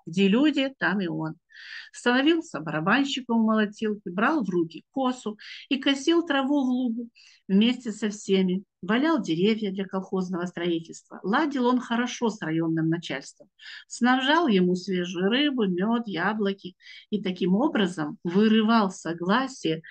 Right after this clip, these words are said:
на выдачу людям одного килограмма хлеба на трудодень. А до него более полукилограмма не давали.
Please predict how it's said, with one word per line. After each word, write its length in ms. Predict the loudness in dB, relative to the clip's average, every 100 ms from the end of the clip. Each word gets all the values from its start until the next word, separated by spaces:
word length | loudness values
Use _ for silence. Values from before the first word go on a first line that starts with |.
| -16 -4 4
на 160 | 6
выдачу 500 | 6 6 6 4 2
людям 480 | 2 2 0 0 -4 -4
одного 540 | -2 2 2 0 -2
килограмма 720 | 0 0 0 2 2 2 -2
хлеба 460 | -6 -4 -2 0 0
на 180 | 0 0
трудодень. 680 | -2 0 0 0 -2 -2 -8 _ _ _ _
А 140 | -2
до 260 | 0 4 4
него 480 | 4 2 0 -2 -6 -14 -14
более 440 | 0 4 6 6 0
полукилограмма 1160 | 0 4 6 4 0 -4 -4 0 0 0 -2
не 180 | -4 -4
давали. 460 | -4 -4 -6 -10